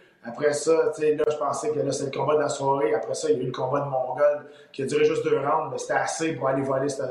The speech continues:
ce, le combat de la soirée. <coughs> Mais, tu sais, tout ça pour répondre à ta question, c'est quoi, faut qu'il change ? Peut-être faut qu'il change, euh, son aspect d'arriver au combat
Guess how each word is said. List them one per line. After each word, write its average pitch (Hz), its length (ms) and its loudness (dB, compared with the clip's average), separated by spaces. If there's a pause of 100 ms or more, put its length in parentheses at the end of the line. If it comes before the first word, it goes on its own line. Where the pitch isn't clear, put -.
ce, 120 160 -10
le 117 140 -8
combat 135 240 -4
de 127 60 -2
la 127 80 0
soirée. - 440 -2 (720)
<coughs> - 480 2
Mais, 147 340 0 (360)
tu 180 100 -4
sais, 185 260 -2 (240)
tout 175 60 -12
ça 226 220 2
pour 160 280 0
répondre 151 220 -2
à 165 80 2
ta 165 160 -2
question, 165 460 -2
c'est - 120 -4
quoi, - 140 0
faut - 80 -4
qu'il - 160 -6
change ? - 480 -2 (680)
Peut-être 214 300 2
faut 175 80 -6
qu'il - 120 -4
change, 175 340 2
euh, 147 200 0 (520)
son 151 240 -4
aspect - 300 0
d'arriver 151 320 2
au 175 60 0
combat 156 640 2